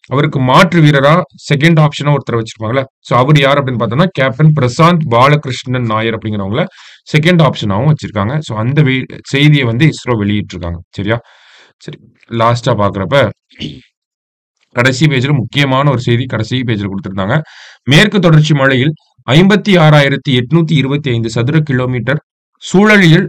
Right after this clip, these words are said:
பாதுகாப்பு பகுதி ஆறாவது வரைவு அறிக்கை வெளியீடு அப்படின்னு சொல்லியிருக்காங்க. ஓகேங்களா? So,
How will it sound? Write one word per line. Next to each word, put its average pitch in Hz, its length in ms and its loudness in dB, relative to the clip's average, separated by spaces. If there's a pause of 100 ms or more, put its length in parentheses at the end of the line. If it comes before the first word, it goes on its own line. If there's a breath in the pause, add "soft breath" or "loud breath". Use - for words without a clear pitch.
பாதுகாப்பு 160 640 4
பகுதி 117 340 -2 (380)
ஆறாவது 170 540 6
வரைவு 147 380 4
அறிக்கை 120 340 2
வெளியீடு 113 440 0
அப்படின்னு 110 240 -6
சொல்லியிருக்காங்க. 95 320 -6 (180)
ஓகேங்களா? 110 220 -2 (380 loud breath)
So, 180 180 0